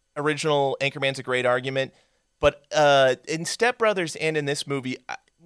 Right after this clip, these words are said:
eh, more in this movie than Step Brothers, I feel like John C. Reilly really carries a lot of the comedic load. I could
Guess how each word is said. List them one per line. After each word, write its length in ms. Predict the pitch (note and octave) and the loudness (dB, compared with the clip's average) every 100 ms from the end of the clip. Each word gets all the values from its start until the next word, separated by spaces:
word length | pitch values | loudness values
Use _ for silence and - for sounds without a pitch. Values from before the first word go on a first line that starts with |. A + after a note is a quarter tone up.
| G3+ | -4
eh, 160 | A3+ G#3+ | -2 2
more 180 | A#3 | 4
in 100 | G3 | 4
this 200 | C#3+ C#3 | 4 0
movie 160 | C#3 B2+ | -2 -6
than 120 | A2+ | -8
Step 220 | - C3+ | -2 0
Brothers, 240 | - A#2 A#2 | 2 0 -2
I 120 | C#3 | -4
feel 120 | F#3 | -2
like 100 | F#3+ | 0
John 180 | D3+ D#3 | 2 0
C. 140 | - C#3 | -2 0
Reilly 400 | B2+ B2+ A#2+ B2+ | 2 2 0 -8
really 480 | B2 D3 E3+ D#3 | -4 2 2 0
carries 760 | A2 - - C3+ C3 A#2 A2 - _ _ _ _ C3+ | -8 -8 -2 0 0 -4 -10 -16 _ _ _ _ -2
a 80 | C3 | 0
lot 380 | A#2+ A#2 C3 | 2 2 4
of 120 | C#3 A#2+ | 2 -2
the 60 | |
comedic 500 | - C3+ A#2+ B2 A#2+ | -8 -8 -6 -6 -6
load. 260 | A2+ A#2+ D3+ - | -4 -4 -4 -4
I 320 | F3+ A#3 B3+ - | 0 0 -2 -6
could 140 | A#3 | -6